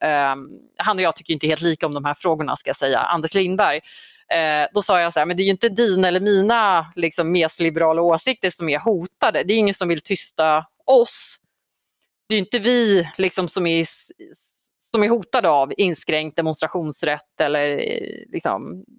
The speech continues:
vi, vi, vår yttrandefrihet är inte hotad." Men, eh, principer handlar ju liksom inte om, ja, men mina åsikter och det jag står för eller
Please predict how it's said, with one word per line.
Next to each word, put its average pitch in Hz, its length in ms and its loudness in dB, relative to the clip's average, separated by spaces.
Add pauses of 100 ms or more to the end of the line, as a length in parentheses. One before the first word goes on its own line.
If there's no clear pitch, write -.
vi, 220 100 2
vi, 233 280 0
vår 247 260 2
yttrandefrihet 165 640 -4
är 208 240 0
inte 156 240 -6
hotad." 165 440 0 (720)
Men, 208 400 0 (360)
eh, 175 380 2
principer 214 460 0
handlar 202 340 2
ju 196 100 2
liksom 156 360 -4
inte 151 280 -2
om, 139 360 0 (220)
ja, 180 80 0
men 170 220 -2
mina 185 320 4
åsikter 143 920 -2
och 175 140 -2
det 170 80 0
jag 208 240 2
står 143 220 -2
för 139 260 0
eller 147 260 0